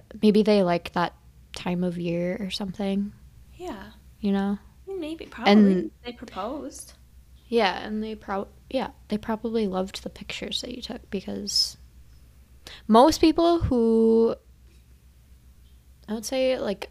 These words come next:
Speaker 1: a majority of people who get their pictures taken aren't really photographers. So they appreciate the pictures in general. You know?
Speaker 2: That's fair, yeah.
Speaker 1: But I don't
Speaker 2: That's
Speaker 1: know.
Speaker 2: very true.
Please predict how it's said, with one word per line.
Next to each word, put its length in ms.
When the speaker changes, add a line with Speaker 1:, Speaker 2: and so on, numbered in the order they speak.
Speaker 1:
a 80
majority 520
of 80
people 280
who 100
get 220
their 120
pictures 400
taken 340
aren't 320
really 360
photographers. 1000
So 280
they 440
appreciate 640
the 80
pictures 400
in 100
general. 480
You 120
know? 140
Speaker 2:
That's 200
fair, 140
yeah. 340
Speaker 1:
But 100
I 100
don't 140
Speaker 2:
That's 180
Speaker 1:
know. 60
Speaker 2:
very 100
true. 280